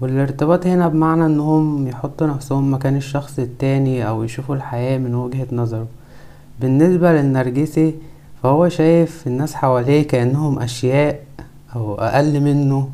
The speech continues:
أو مش بشر أساسًا. هو ممكن يكون شايف نفسه حقق حالة روحية أسمى من البشر، وإن البشر دول موجودين كجزء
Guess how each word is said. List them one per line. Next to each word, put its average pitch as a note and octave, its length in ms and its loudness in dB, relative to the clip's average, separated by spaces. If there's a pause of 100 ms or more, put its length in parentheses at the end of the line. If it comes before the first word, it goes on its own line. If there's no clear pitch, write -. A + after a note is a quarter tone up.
(180)
أو A2+ 140 0
مش A#2 240 -4
بشر C3+ 380 -4
أساسًا. C3+ 540 -4 (680)
هو C3 200 2
ممكن E3+ 360 2
يكون D3+ 220 2
شايف D#3 340 2
نفسه D3 520 -2
حقق B2+ 400 -2
حالة C#3+ 360 0
روحية C3+ 760 0
أسمى C3+ 280 -2
من B2 180 -2
البشر، C#3+ 560 -2 (260)
وإن C3+ 180 0
البشر C3+ 460 -2
دول C3 280 -2
موجودين B2 580 0
كجزء C3 440 -4